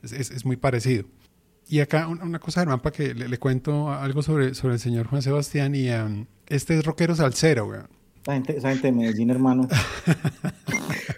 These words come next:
Speaker 3: Pues menos mal no soy salsero reggaetonero, porque si no sería otra vaina.
Speaker 2: <laughs> Pero pues esa está, eh, sería muy fácil.
Speaker 3: Ah, sí.
Speaker 1: <laughs> No, pues está, está en el lugar correcto, además,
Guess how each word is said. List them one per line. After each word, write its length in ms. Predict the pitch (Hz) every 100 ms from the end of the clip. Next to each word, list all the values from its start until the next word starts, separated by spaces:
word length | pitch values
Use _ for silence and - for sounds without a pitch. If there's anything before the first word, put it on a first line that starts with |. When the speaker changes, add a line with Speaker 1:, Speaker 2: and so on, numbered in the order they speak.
| - -
Speaker 3:
Pues 200 | 135 143
menos 240 | 139 156
mal 160 | 165 165
no 100 | 156
soy 160 | 160
salsero 360 | 156 160 165 165
reggaetonero, 800 | 147 135 135 131 127 180 156 135
porque 180 | 220 202
si 240 | - -
no 140 | 262 381
sería 280 | - - 359
otra 180 | 175
vaina. 440 | 180 170 156 156 156 - 233
Speaker 2:
<laughs> 200 | - 214
Pero 260 | 147 135
pues 240 | 147 143 127
esa 240 | 147 170
está, 360 | 202 175 160 165
eh, 160 | 139
sería 260 | 135 135 160
muy 140 | 196
fácil. 400 | 190 285 - 120 - 214 - -
Speaker 3:
Ah, 180 | - 220 -
sí. 120 | 175
Speaker 1:
<laughs> 40 | 180 - 190 - 190 - - - _ -
No, 160 | 202 220
pues 180 | 151 -
está, 360 | - 160 - -
está 140 | _ 170
en 60 |
el 80 | 202
lugar 240 | 226 180 160
correcto, 480 | 196 208 208 - 143
además, 420 | 143 185 143